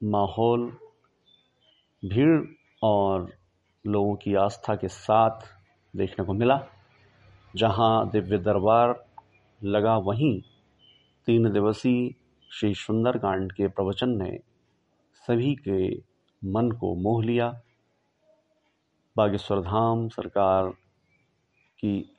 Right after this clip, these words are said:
उपस्थिति के स्वरूप पंडित धीरेंद्र शास्त्री जी से मिलने, उनके दर्शन करने लाखों की संख्या में श्रद्धालुओं का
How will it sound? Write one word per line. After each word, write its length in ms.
उपस्थिति 540
के 100
स्वरूप 460
पंडित 320
धीरेंद्र 400
शास्त्री 460
जी 300
से 200
मिलने, 840
उनके 220
दर्शन 380
करने 460
लाखों 440
की 120
संख्या 400
में 120
श्रद्धालुओं 640
का 380